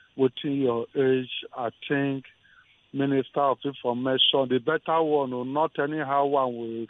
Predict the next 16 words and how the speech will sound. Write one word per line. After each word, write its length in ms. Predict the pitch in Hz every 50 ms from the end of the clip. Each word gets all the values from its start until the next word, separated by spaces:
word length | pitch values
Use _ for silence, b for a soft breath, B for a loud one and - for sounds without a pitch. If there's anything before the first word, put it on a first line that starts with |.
| 123 117
uh, 200 | 113 117 120 117 -
somehow 560 | 143 139 139 127 135 127 127 117 107 107 113 _ _ b b b b b b b b 123
it's 120 | 127 120
not 160 | 143 151 151
be 80 | 147 143
like, 220 | 131 123 120 117
like 240 | 120 135 135 143 147 151 151 -
type 220 | - 131 135 -
of, 160 | - 123 110 104 - -
uh, 260 | 110 110 107 110 127 -
you 260 | 170 147 127 127 131
are, 140 | 123 120 120
by 240 | 123 - 120 117
grace 300 | 113 - 131 143 151 147 -
of 180 | 143 123 113
God, 220 | - 131 131 131